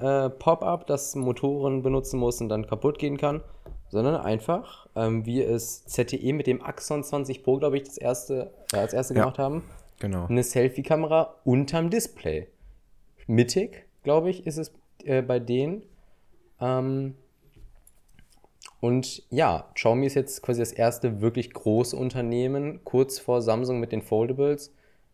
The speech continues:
Speaker 1: die sich jetzt
Speaker 2: Ja.
Speaker 1: daran getraut haben, auf Underscreen zu setzen, obwohl die Qualität natürlich, das hat man schon in den ersten Videos gesehen, besonders bei schlechtem Licht, ähm, deutlich leidet.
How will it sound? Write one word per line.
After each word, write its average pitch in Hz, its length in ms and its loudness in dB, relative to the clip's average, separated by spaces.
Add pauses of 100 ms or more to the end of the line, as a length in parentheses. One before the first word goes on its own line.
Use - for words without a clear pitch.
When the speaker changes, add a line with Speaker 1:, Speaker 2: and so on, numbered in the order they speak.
(140)
Speaker 1:
die 113 60 0
sich 127 140 0
jetzt 120 160 2
Speaker 2:
Ja. 135 60 6
Speaker 1:
daran 131 140 4
getraut 135 400 2
haben, 131 380 -2
auf - 220 -2
Underscreen 113 560 2
zu 98 140 -4
setzen, 101 580 -2
obwohl 104 320 0
die 127 120 -4
Qualität 123 640 0
natürlich, 147 720 -4 (640)
das - 100 -8
hat 120 140 6
man 131 120 0
schon 135 160 2
in 131 60 4
den 127 160 2
ersten 123 240 0
Videos 120 200 -2
gesehen, 113 320 -2
besonders 110 300 -4
bei 107 100 -4
schlechtem 110 380 -4
Licht, 123 420 -6
ähm, 104 480 -4 (640)
deutlich 90 300 2
leidet. 87 440 0